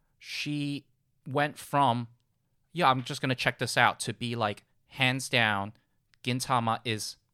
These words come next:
the best anime series of all time." You laugh, you cry, you, it's like a whole thing of it, in of itself. And I would say that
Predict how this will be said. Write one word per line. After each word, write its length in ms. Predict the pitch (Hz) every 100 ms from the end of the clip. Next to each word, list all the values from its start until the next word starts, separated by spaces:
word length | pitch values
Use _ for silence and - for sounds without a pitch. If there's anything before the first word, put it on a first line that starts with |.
| _
the 80 | -
best 460 | - - 113 - -
anime 380 | 127 113 107 110
series 680 | - 127 110 110 107 101 - _ _ _
of 240 | 113 113 -
all 200 | 107 110
time." 540 | - 110 101 95 92 - _ _ -
You 120 | 101
laugh, 520 | 110 120 123 120 - _
you 100 | 95 90
cry, 640 | - - 117 110 110 - _ _ _ -
you, 280 | 95 90 85 _ _ _ _ _ _ _ -
it's 180 | 117 -
like 240 | 110 - _ _ _ -
a 80 | 113
whole 340 | - 156 139
thing 360 | 123 - 123 110
of 160 | 117 107
it, 120 | 113
in 140 | 120 110
of 100 | 95
itself. 320 | - 85 -
And 120 | 131 107
I 120 | 139
would 180 | 160 -
say 300 | - 127 120
that 260 | 110 -